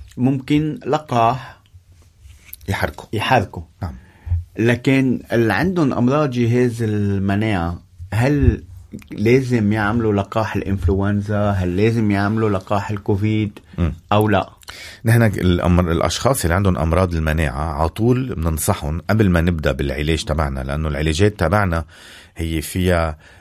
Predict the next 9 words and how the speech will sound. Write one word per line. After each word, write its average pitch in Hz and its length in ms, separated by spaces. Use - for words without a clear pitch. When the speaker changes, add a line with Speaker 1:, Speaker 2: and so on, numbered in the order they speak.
Speaker 2:
آه، 71 680
بالدرجة 80 520
الأولى 76 360
الكورتيزون، 80 800
وبالدرجة 85 560
الثانية، 92 500
آه، 76 480
أدوية 80 520
تانية 98 500